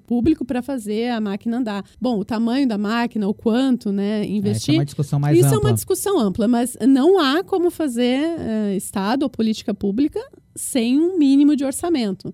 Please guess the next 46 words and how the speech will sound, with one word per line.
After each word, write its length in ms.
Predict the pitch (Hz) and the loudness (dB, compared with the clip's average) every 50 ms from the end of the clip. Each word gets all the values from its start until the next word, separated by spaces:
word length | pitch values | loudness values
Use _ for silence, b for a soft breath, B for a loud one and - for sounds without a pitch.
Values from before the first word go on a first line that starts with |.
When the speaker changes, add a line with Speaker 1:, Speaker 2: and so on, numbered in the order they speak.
| - | -6
Speaker 1:
O 100 | - 294 | -6 -6
que 180 | 262 - 269 233 | -2 -2 -2 -2
se 140 | - - 220 | -2 -6 -6
precisa 380 | - 294 247 - 247 226 226 247 | -6 -4 -4 -4 -4 -4 -4 -4
discutir, 380 | 214 - - 339 330 - 302 320 | -6 -4 -4 -4 -4 -2 -6 -6
sim, 220 | - - 349 349 | -2 -2 0 0
de 80 | 302 254 | 0 0
repente, 440 | 220 208 208 - 208 220 240 - 269 | -2 -4 -4 -4 -6 -6 -4 -6 -8
é 60 | 254 | -8
quais 400 | - - 214 208 208 240 226 - | -6 -8 -6 -4 -4 -6 -6 -6
tipos 240 | - 233 - 226 196 | -8 -6 -4 -4 -2
de 80 | 202 | -2
imposto, 520 | 214 190 - 208 226 233 285 - - 262 240 | -2 -2 0 0 0 0 0 -2 -4 -8 -6
qual 300 | - 220 208 214 226 226 | -4 -4 -2 -2 -2 0
é 80 | 220 | 0
a 60 | 214 | -2
estrutura 580 | 233 220 - - 214 208 - 208 220 208 202 202 b b b b b | -2 -4 -4 -6 -6 -4 -2 -2 -2 -2 -2 -4 b b b b b
tributária 560 | - 202 196 196 220 - - 196 190 190 202 | -6 -6 -2 -2 -2 -2 -2 -2 0 -2 -2
que 80 | - 226 | -2 -2
a 60 | 214 | -2
gente 460 | 202 208 196 196 202 - - 254 254 247 B B B | -2 -2 -2 -4 -4 -4 -6 -6 -6 -6 B B B
determinaria 760 | 202 196 226 220 - 240 233 240 240 240 233 220 226 220 240 | -4 -4 -4 -2 0 2 2 4 4 4 2 2 2 0 0
como 220 | 240 - 233 254 247 | 0 0 0 2 4
mais 280 | 247 247 247 262 240 190 | 2 2 2 -2 -2 -2
justa, 580 | - 254 254 254 269 285 277 - - 349 330 | -2 -2 -2 0 -2 -4 -6 -8 -8 -6 -6
né, 160 | 285 240 226 | -4 -6 -6
pra 160 | 226 - 233 226 | -8 -10 -10 -8
nossa 260 | 226 220 214 - 226 | -8 -10 -8 -10 -8
população. 600 | - 240 226 - - 240 254 269 - - 175 160 196 | -8 -8 -8 -6 -6 -6 -4 -6 -4 -4 -4 -4 -2
Speaker 2:
Não, 200 | 160 165 160 147 | 2 2 2 2
e 80 | 135 | 2
aí 140 | 135 135 139 | 0 0 -2
fica 160 | 139 - - 147 | -2 -2 -4 -4
aquela 240 | 143 160 151 156 | -2 -2 -2 -2
es-, 140 | 151 - - | -2 -2 -2
escolha 400 | 156 151 143 - - 151 147 151 | -6 -6 -6 -2 -2 0 0 0
de 80 | 147 - | -2 -2
Sofia, 500 | - 185 170 143 - - 165 156 139 127 | -2 -4 -4 -2 -2 -2 -2 0 0 0
né? 100 | 123 123 | -2 -2
Ao 100 | 123 123 | -2 -2
mesmo 320 | 127 131 139 135 147 151 143 | -2 -2 -2 -2 -2 -4 -4
tempo 320 | - 156 147 147 147 156 | -4 -4 -6 -6 -6 -8
que 120 | 147 - | -8 -8
tu 160 | 151 147 156 143 | -6 -6 -6 -6
precisa 360 | - 147 143 - - 139 151 | -4 -4 -4 -4 -4 -2 -2
investir 760 | 147 135 143 139 135 - - - - 143 139 135 127 123 - | -2 0 -2 -2 -2 -4 -10 -6 -2 -2 0 0 -2 -4 -8